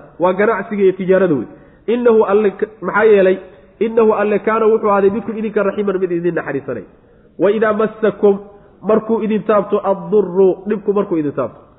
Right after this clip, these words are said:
"fil baxri," badda dhexeeda markuu idinku taabto, "dalla," waxaa lumaya, "man tadcuuna," ciddaad u yeedhanayseen, "illaa iyaahu," alla mooye.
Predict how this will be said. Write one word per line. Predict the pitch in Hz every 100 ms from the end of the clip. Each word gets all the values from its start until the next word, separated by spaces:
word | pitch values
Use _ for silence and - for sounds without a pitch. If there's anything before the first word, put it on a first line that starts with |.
| _ _ _ -
"fil | 208
baxri," | 202 220 220
badda | 208 214 220
dhexeeda | 220 208 208
markuu | 220 220 202
idinku | 202 196
taabto, | 240 202 151 - - - _ _ 156
"dalla," | 175 226 226 214
waxaa | 226 214 202
lumaya, | 208 233 214 151 - - - - 165
"man | 226 208 196
tadcuuna," | 208 175 226 220
ciddaad | 196 220 214 208
u | 226
yeedhanayseen, | 226 220 226 220 214 220 202
"illaa | 220 226 220
iyaahu," | 208 214 220 196 196
alla | 185 196
mooye. | 175 160 151